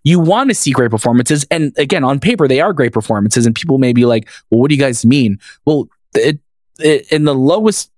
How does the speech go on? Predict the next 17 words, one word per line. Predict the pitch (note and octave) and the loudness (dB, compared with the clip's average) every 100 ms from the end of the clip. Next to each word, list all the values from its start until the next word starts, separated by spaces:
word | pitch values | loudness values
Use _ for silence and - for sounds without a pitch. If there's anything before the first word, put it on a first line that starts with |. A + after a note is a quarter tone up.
| - | -6
terms | F#3 G3+ | -4 -2
I | D#3+ | -2
could | D3 | -2
say, | G3 | -2
like, | E3+ C#3 - | 0 -2 -4
it | C#3 | -6
feels | - D3 F3 C#3+ | 0 2 2 0
very, | A#2 B2+ C#3 | 0 0 0
like, | A#2+ A2 - _ _ _ - | 0 -2 -6 _ _ _ -4
they're | B2 C#3+ | -2 -2
trying | - A2 B2 G#2+ F2 | -2 -2 -2 -2 -2
really | G2+ A#2 C3+ | 0 2 0
hard | A#2 F#2+ A2+ B2+ | 0 0 0 0
to | A#2 | -2
give | G#2 G#2+ A2+ | 0 2 2
an | A2 G#2 | 0 0
Oscar, | G#2 A#2 - B2 A#2 | -2 -2 -2 0 0